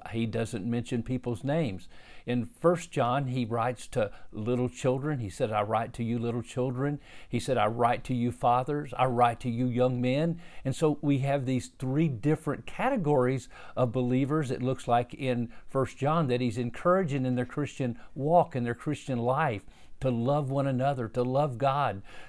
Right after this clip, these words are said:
to be an example of people that truly are followers of Jesus Christ, and how to have the assurance that you are saved and that you are in fellowship with the Lord.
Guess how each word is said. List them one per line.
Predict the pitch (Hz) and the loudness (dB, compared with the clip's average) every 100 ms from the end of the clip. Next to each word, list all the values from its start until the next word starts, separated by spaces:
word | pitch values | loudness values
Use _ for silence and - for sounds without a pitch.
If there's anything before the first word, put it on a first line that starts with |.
| - | -4
to | 123 | 0
be | 135 | 2
an | 135 | 2
example | 135 - 147 180 175 123 113 | 0 -2 0 0 0 -2 -2
of | 123 120 107 | -2 -2 -2
people | 156 151 135 | -4 -2 -2
that | 120 127 135 | 2 2 2
truly | - - 196 156 131 | -6 -2 0 2 4
are | 131 | 2
followers | - - 180 202 156 135 - | 0 -8 -4 -2 0 -2 -2
of | 127 | -4
Jesus | 104 135 127 135 147 | -2 -2 -2 -2 -6
Christ, | - 208 226 117 - - - - | -2 0 2 0 -4 -8 -4 0
and | 135 - | 0 0
how | 160 170 | 0 0
to | - 131 | 0 -2
have | 143 165 | 2 2
the | 139 131 | 2 0
assurance | - - 202 147 143 - - - | -2 0 2 4 2 -4 -8 -2
that | 151 156 | 0 2
you | 156 180 | 2 2
are | 156 175 | 2 2
saved | 170 202 208 151 113 | 2 2 2 2 0
and | 120 127 | 0 -2
that | 135 | 0
you | 156 170 | 0 2
are | 160 175 143 | 4 4 4
in | 156 147 - - | 2 0 -4 -12
fellowship | - - 202 185 - 135 117 | -6 2 4 4 2 -2 0
with | 123 | 0
the | 131 | 2
Lord. | 160 151 104 | 6 6 6